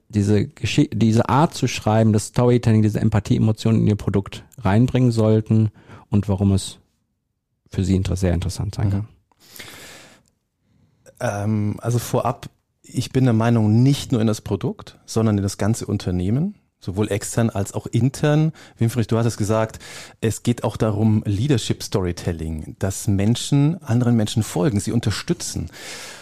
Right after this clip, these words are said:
Speaker 2: Und das zweite, der zweite Punkt ist, jeder, jede ist ein Storyteller. Jedes Unternehmen ist ein Storyteller, auch wenn du nichts machst,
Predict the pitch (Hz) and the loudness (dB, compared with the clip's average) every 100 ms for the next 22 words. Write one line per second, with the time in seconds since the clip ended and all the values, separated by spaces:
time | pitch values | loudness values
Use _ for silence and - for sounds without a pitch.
0 | - _ _ _ 127 127 127 123 - _ | -20 _ _ _ 2 4 4 0 -10 _
1 | _ _ _ _ _ _ _ _ _ 127 | _ _ _ _ _ _ _ _ _ -4
2 | - - 135 180 123 120 143 147 135 139 | -4 -2 -2 0 0 0 0 -2 0 0
3 | 131 - 123 - - 107 98 117 135 123 | 0 0 -2 -2 -8 -8 0 2 2 2
4 | 98 95 98 120 135 123 120 - _ 151 | 0 0 0 2 2 0 0 -2 _ 0
5 | - - 113 107 - - 117 87 - 87 | 0 -4 -2 0 -2 -4 -2 -4 -8 -12
6 | - 101 _ _ - 123 143 - 123 - | -12 -16 _ _ -2 0 2 0 -2 2
7 | 110 123 123 - 139 - 120 113 - 151 | 2 4 2 2 -2 -2 0 0 0 -2
8 | - 98 - - 135 131 120 135 170 - | 0 -4 -4 0 2 4 4 4 2 -4
9 | - 92 - - - | -6 -6 -8 -16 -18